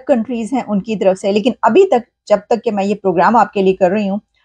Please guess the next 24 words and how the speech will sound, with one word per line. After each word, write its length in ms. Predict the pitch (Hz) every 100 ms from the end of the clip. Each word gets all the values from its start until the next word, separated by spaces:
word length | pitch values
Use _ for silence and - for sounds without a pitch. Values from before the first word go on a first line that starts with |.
| _ _
तो 360 | 226 220 214 214
अमेरिका 600 | - 214 214 233 247 262
के 200 | 254 233
president 400 | 233 196 220 202
जो 100 | 202
Biden 320 | 180 190 202
की 80 | 214
तरफ 180 | 196 202
से 220 | 208 190
कोई 220 | - 202
पैगाम 520 | 190 180 160 180 233 -
ऐसा 500 | 180 185 190 160 156 175
हमें 200 | 180 185
नजर 240 | 185 202
नहीं 320 | 208 262 285
आया। 260 | 202 190 247 _ _ _ -
लेकिन 500 | 196 214 277 403 403 -
Israel 480 | 233 202 214 262 220
ने 140 | 170
तो 420 | 165 170 165 123 - _ -
बिल्कुल 480 | 165 285 285 269 247
जैसे 360 | 202 196 214
ही 320 | 277 254 185 -
इस 320 | 208 240 -